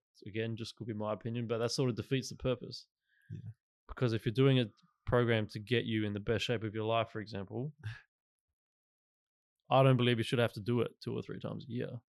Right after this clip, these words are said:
Speaker 1: every
Speaker 2: Yeah.
Speaker 1: year. You should, there should be enough knowledge passed on to you that you can at least maintain close enough, not go backwards to the point where you gotta do the whole thing again.
Speaker 2: Yeah. And, like, you should get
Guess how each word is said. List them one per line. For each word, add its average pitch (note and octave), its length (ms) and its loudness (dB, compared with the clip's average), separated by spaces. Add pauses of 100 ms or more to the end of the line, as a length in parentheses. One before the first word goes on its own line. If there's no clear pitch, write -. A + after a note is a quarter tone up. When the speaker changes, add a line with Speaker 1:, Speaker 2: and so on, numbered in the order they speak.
(140)
Speaker 1:
every A2+ 300 -2
Speaker 2:
Yeah. - 60 -4
Speaker 1:
year. - 100 -10 (1120)
You D3 60 -20
should, G#2 280 -12 (320)
there A2+ 80 -2
should A2+ 220 -4
be A#2 100 0
enough A2 260 -2
knowledge A2 320 -2
passed A2 300 -4
on A2 140 -6
to G#2+ 120 -10
you G#2+ 120 -4
that A2 120 -4
you A#2 120 -8
can G#2+ 420 -8 (480)
at C#3 100 6
least C3 220 6
maintain A2+ 680 2 (160)
close A2+ 260 0
enough, G#2+ 280 -4 (240)
not A#2 240 0 (520)
go A2+ 140 2
backwards A2 400 -2
to A#2 60 -6
the G#2+ 80 -6
point A2+ 260 -8
where G#2 120 -6
you G2+ 140 -8
gotta G#2+ 180 -8
do G#2+ 160 -10
the G#2+ 80 -8
whole C3 180 -12
thing D#3 140 -16
again. D#3 160 -20 (260)
Speaker 2:
Yeah. G2 440 -4 (440)
And, A2 320 -6
like, G#2+ 260 -4
you A2 60 -4
should A2 200 -4
get G#2 200 -2